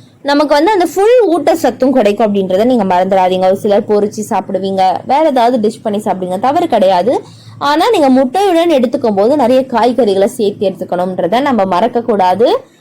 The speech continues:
So, அதனால மக்களே, இந்த ஒரு முட்டை வந்து நிறைய ஆரோக்கியங்களை வந்து கொண்டிருக்கிறது தான். பல நன்மைகள் வந்து இருந்தாலும்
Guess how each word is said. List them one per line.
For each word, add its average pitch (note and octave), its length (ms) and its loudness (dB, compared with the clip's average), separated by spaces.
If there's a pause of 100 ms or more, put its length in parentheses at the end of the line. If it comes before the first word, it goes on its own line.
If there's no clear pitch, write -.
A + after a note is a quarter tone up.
(120)
So, C4+ 160 -2
அதனால D#4+ 340 0
மக்களே, C#4 520 0 (280)
இந்த E4 260 2
ஒரு D#4+ 140 2
முட்டை D4 380 0
வந்து C#4+ 260 2
நிறைய C4+ 340 2
ஆரோக்கியங்களை A#3+ 640 2
வந்து G#3+ 220 2
கொண்டிருக்கிறது G3+ 580 0
தான். D3 180 -6 (1000)
பல F#4 280 0
நன்மைகள் F4+ 580 0
வந்து B3+ 300 2
இருந்தாலும் A#3 760 2